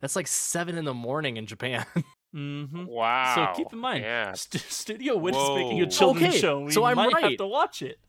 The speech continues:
Speaker 1: It's demon Powerpuff Girls. That's what it
Speaker 2: And it
Speaker 1: is.
Speaker 2: sh-, it says short form here, so I'm wondering if they're like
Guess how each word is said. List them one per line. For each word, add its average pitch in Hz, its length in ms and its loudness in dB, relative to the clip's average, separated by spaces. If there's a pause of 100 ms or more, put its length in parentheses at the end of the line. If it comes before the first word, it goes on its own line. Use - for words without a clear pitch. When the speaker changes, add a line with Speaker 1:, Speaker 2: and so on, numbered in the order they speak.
(240)
Speaker 1:
It's 170 260 0
demon 240 440 0
Powerpuff 269 580 0
Girls. 107 380 -6
That's 147 160 -4
what 233 100 2
it 254 80 0
Speaker 2:
And 226 140 4
it 190 80 0
Speaker 1:
is. 160 80 0
Speaker 2:
sh-, - 180 -4 (160)
it 180 160 -2
says 240 260 0
short - 380 -2
form 175 380 -6
here, 226 300 -10 (120)
so - 240 -4
I'm 147 140 -2
wondering 180 260 -6
if 160 140 -10
they're 151 120 -4
like 135 320 -6